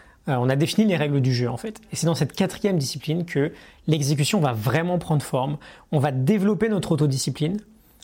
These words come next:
On peut pas se permettre, en fait, d'être super motivé au début et de très vite relâcher la pression.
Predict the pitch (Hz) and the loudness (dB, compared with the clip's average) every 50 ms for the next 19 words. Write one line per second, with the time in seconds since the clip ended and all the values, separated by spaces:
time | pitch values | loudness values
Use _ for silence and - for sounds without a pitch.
0 | - - 180 - - 202 - - 240 214 - - 180 - - 185 165 160 156 156 | -6 -4 -2 0 0 0 0 0 -2 -2 -2 -2 -2 0 0 0 0 0 0 -2
1 | 156 - - 147 120 - - 139 127 120 135 131 - - - - 156 - 175 160 | -2 -2 -4 -4 -4 -2 -2 -2 0 0 -2 -2 -2 -2 -2 -2 0 0 2 2
2 | 147 143 - - 156 143 147 135 127 131 120 123 147 160 143 127 135 - - - | 2 0 0 0 0 2 2 2 2 0 0 0 0 0 0 0 -2 -2 -2 -2
3 | - 185 170 160 185 - - 156 135 131 127 - 143 127 123 - 135 120 - 147 | -2 0 0 0 0 -2 -2 -2 -2 -2 -2 -2 -2 -4 -2 -2 -4 -4 -4 -4
4 | 139 - | -8 -8